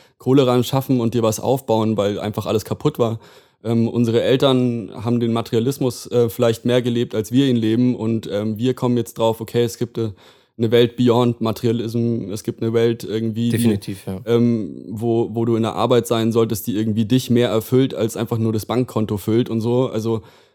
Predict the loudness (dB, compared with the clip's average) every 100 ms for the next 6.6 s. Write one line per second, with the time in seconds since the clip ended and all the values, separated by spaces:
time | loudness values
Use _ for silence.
0 | _ -16 0 2 2 2 2 2 2 2
1 | 0 -4 -4 0 2 0 -2 -4 -2 -2
2 | 0 2 4 4 4 4 2 0 -2 -2
3 | -4 -6 -4 -2 -4 -6 -2 -2 0 -2
4 | 0 0 0 -2 0 2 0 0 -2 -2
5 | -4 0 2 2 -2 -10 -20 _ -2 -2
6 | 2 4 6 4 -4